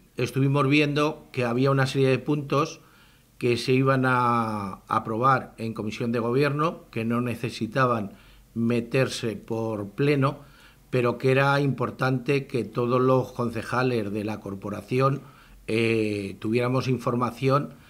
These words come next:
de los pasos que se estaban dando. Eh, los puntos que ha habido en la comisión han sido el primero, aprobación del acta de la sesión anterior, como se hace siempre.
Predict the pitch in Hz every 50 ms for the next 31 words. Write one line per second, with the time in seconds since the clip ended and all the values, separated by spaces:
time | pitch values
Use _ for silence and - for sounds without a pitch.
0 | - - - - - 113 120 120 120 110 - - - 127 127 123 143 139 139 -
1 | 117 101 110 104 - 120 123 117 113 101 - 101 95 95 92 90 - - - -
2 | - - - - - - _ - 113 127 131 127 127 127 127 127 127 127 123 123
3 | 120 - - - - - 131 131 135 123 - - 147 160 156 135 - 160 143 -
4 | - 151 147 143 143 147 143 143 143 139 139 135 135 135 135 139 135 147 143 135
5 | 135 135 135 131 131 127 120 127 127 127 120 117 - 143 147 143 131 107 - -
6 | - - - - - - - - _ - 135 135 135 139 147 143 139 131 120 -
7 | 127 131 139 151 143 131 117 120 - 127 131 131 - 127 127 120 123 113 - -
8 | 151 151 151 135 110 - - - - _ - - _ _ _ - 113 117 120 131
9 | 135 135 - 139 131 131 127 123 117 107 113 117 - - 131 120 123 113 107 113
10 | 113 131 143 165 175 180 180 - 120 107 107 104 117 113 - - 104 - - 147
11 | 147 151 139 156 160 160 170 - -